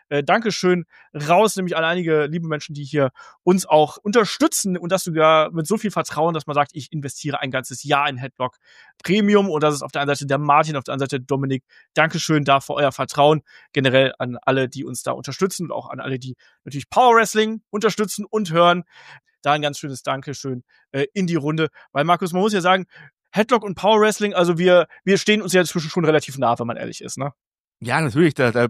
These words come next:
Speaker 2: gibt's sehr, sehr viele Überschneidungen. Also,
Speaker 1: <laughs>
Speaker 2: wir waren ja eigentlich von Anfang an, äh, schon freundschaftlich verbunden, sag ich mal. Du warst ja ganz früh, bevor es Headlock gab,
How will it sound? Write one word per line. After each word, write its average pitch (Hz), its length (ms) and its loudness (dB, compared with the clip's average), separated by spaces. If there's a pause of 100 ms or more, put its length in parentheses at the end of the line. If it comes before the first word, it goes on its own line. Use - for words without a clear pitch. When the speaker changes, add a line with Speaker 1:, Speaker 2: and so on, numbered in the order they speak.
Speaker 2:
gibt's 135 180 -12
sehr, 151 120 -2
sehr 160 120 0
viele 151 160 2
Überschneidungen. 147 880 2
Also, 143 160 -2
Speaker 1:
<laughs> - 460 -2
Speaker 2:
wir 156 100 -8
waren 156 160 4
ja 190 60 2
eigentlich 175 160 -2
von 175 80 -2
Anfang 170 340 2
an, 165 160 0
äh, 160 180 -2
schon 165 200 -2
freundschaftlich 156 480 0
verbunden, 156 400 0
sag 190 100 0
ich 185 60 -2
mal. 196 100 4
Du 180 80 0
warst 165 220 2
ja 185 40 0
ganz 170 220 0
früh, 202 160 -2
bevor 180 320 0
es - 100 -4
Headlock 226 320 2
gab, 143 300 2